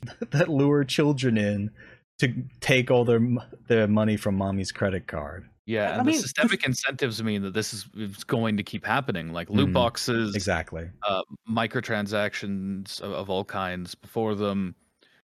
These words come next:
Speaker 2: all the, uh, free-to-play kinda, like, uh, in-game currency scam shit.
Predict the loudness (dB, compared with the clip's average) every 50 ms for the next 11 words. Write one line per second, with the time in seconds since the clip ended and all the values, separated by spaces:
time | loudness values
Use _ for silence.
0 | _ _ -2 0 0 0 0 -2 0 0 -2 -2 -2 -2 0 2 2 2 0 0
1 | 0 2 2 4 2 2 0 0 0 0 0 2 0 2 2 2 2 0 0 -2
2 | -4 -2 -2 -2 -2 0 0 0 0 2 0 0 -2 -2 -2 -2 0 0 0 0
3 | 0 0 0 0 2 2 2 2 0 0 0 0 0 0 0 0 0 2 0 0
4 | 0 0 0 0 0 0